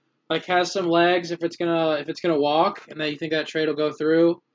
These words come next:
or if you think it's a bluff and, you know, that trade's just not gonna go through and it, the player's gonna stay where they are. So, first one's first.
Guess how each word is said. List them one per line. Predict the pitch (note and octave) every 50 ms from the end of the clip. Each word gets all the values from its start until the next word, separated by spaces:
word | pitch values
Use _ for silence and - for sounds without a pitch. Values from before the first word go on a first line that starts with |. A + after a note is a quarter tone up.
| _ _ _ _ _ _ _ _ _ _
or | F3 F#3
if | F#3+ F#3+
you | G#3 G3+
think | G3 G3+ G3
it's | G3 G3
a | F#3+
bluff | E3 - E3 E3 E3+ E3+ E3+ E3 E3+ -
and, | E3+ D#3+ D#3 D#3 D3+ D3
you | D3 C#3+
know, | D3 D3 C#3+ C#3+ C#3+ C#3 C#3+ C3+
that | C3+ D3+ D3+ D3+
trade's | - - E3 D#3 D3 C3+
just | C#3+ C#3 -
not | D#3+ D3 C#3+ -
gonna | C#3+ C#3 C#3
go | C#3+ C#3+ C#3+
through | C#3 _ - C#3+ C#3+ C#3+ C#3+
and | C#3 C3+ C3+
it, | C3 C3 B2 _ _ _ _ _ _ _ _
the | C#3 C#3+ C#3+ C#3 C#3 C3+
player's | _ D#3 D3 D3 C3+ C#3
gonna | C#3 C3+ B2+
stay | - - C3+ B2+
where | B2+ B2 A#2+
they | B2+ B2
are. | B2 A#2+ A2+ A#2 B2 -
So, | - - E3+ E3+ D#3+ D3+ C3+ A#2 A2 _ _ _ - - _ _ _ _ _ _ _ _ _ _ _ _ _ - _ _ _ _ _ _ _ _ _ _ _ _ _ _ _
first | - F3 G3+ G#3 G#3 -
one's | G3+ G3+ G3+ G#3 G#3 -
first. | - F#3 F3+ F3 F3 F3+ F3 - - - -